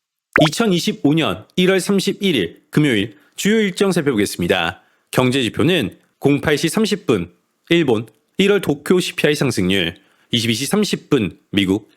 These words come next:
사 분기 고용 비용 지수, 이십이 시 삼십 분 미국 십이월 피씨이 가격 지수, 이십삼 시 사십오 분 미국 일월 시카고 여는 피엠아이, 공세 시 미국 베이커 유즈 총시추 지수, 연설은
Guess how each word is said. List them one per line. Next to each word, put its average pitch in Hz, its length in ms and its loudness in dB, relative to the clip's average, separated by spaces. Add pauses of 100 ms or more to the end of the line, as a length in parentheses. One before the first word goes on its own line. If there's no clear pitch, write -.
(120)
사 117 260 -2
분기 123 300 0
고용 185 340 0
비용 123 240 0
지수, 92 440 -2 (360)
이십이 113 260 0
시 117 120 -2
삼십 196 420 -2
분 117 220 0 (120)
미국 101 400 0 (240)
십이월 190 440 0
피씨이 214 720 -2
가격 123 340 -4
지수, 95 460 -4 (420)
이십삼 127 360 -2
시 139 100 -4
사십오 139 440 0
분 92 260 -2 (220)
미국 104 440 0 (120)
일월 175 240 2
시카고 208 400 0
여는 151 400 -2
피엠아이, 90 500 -2 (400)
공세 143 420 0
시 110 300 -6 (140)
미국 104 440 0 (260)
베이커 147 400 0
유즈 170 360 -2
총시추 - 580 -4
지수, - 360 -4 (360)
연설은 131 480 0